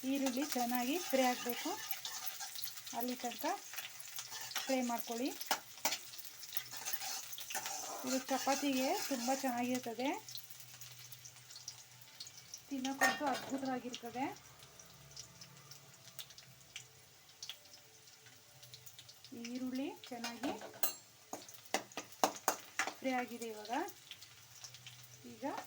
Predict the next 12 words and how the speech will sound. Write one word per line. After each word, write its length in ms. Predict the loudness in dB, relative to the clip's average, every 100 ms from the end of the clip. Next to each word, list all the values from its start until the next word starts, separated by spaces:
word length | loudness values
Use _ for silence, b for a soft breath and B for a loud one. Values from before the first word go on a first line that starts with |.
| -10 -16 -16 -14 -16 -14 -6
ಕಟ್ 220 | -4 0 2
ಮಾಡ್ಕೊಂಡಿರೋ 580 | 2 2 -2 0 2 2 2 4 6 8 10 10
ಟೊಮ್ಯಾಟೊನ 520 | 10 10 10 8 8 6 6
ಸೇರಿಸ್ಕೊಳ್ಳಿ. 560 | 6 6 6 8 8 8 6 4 4 4 4 4 4 4
ಹಾಗೆ 260 | 6 6 8 8 8
ಬೆಳ್ಳುಳ್ಳಿ 300 | 10 10 8
ಶುಂಠಿ 240 | 6 6 6 6
ಪೇಸ್ಟ್ನ 320 | 6 6 4 6
ಸೇರಿಸ್ಕೊಳ್ಳಿ. 500 | 4 4 2 4 4 4 2 2 0 0 2 6
ಒಂದು 140 | 8 6
ಸ್ಪೂನಷ್ಟು 580 | 4 6 6 6 6 4 4 4 6 6 4 2 4
ಬೆಳ್ಳುಳ್ಳಿ 320 | 6 6 6